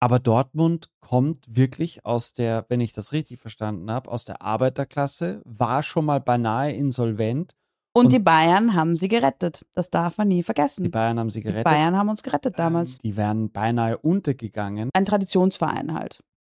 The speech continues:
Speaker 1: Aber die Bayern hatten immer Geld. Die waren immer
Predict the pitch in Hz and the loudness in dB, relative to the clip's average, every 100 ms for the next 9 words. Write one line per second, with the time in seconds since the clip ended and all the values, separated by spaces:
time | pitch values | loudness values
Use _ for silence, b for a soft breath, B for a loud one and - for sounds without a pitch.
0 | - 117 120 120 147 170 185 196 _ - | -4 -2 0 0 2 2 0 -6 _ -8
1 | 110 117 123 147 165 - _ _ _ 127 | -2 0 2 0 -4 -8 _ _ _ -10
2 | 139 139 - - 143 143 131 120 104 87 | -8 -8 -8 2 2 4 0 -2 -2 -4
3 | - _ _ _ 113 110 107 117 120 113 | -10 _ _ _ -4 -4 -2 -2 -2 -2